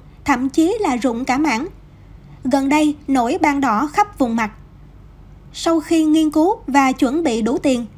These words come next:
chị quyết định chọn một viện thẩm mỹ trên địa bàn thành phố Thái Nguyên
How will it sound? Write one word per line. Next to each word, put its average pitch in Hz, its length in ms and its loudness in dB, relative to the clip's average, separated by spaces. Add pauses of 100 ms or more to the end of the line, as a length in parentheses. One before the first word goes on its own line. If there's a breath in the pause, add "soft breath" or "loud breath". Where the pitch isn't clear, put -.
(120)
chị 262 300 2
quyết 427 180 0
định 233 220 -2
chọn 247 320 0
một 233 180 -4
viện 240 280 -2
thẩm 269 220 -2
mỹ 285 260 0 (100)
trên 294 260 2
địa 220 140 0
bàn 240 240 -2
thành 233 220 -4
phố 269 220 0
Thái 320 200 -2
Nguyên 285 260 2